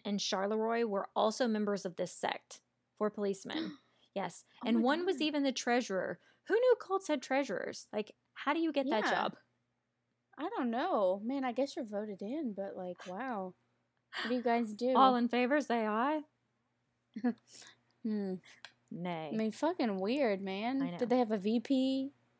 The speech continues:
Speaker 2: A V P elect?
Speaker 1: <laughs> Yeah. V P
Speaker 2: Like, I
Speaker 1: just in
Speaker 2: just
Speaker 1: case.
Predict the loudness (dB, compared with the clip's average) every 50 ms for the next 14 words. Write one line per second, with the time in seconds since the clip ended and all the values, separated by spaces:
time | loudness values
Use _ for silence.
0 | _ -2 0 2 4 2 2 4 4 4 4 4 4 4 4 4 4 4 2 -4
1 | -10 -12 -12 -14 -6 0 0 0 0 2 4 4 6 6 4 2 _ _ -20 -20
2 | _ _ -20 -20 -20 -20 -18 -20 -20 -20 -14 -8 -4 -2 -2 -2 0 0 -2 0
3 | 2 4 4 4 4 2 0 0 0 -2 0 0 -2 -4 -6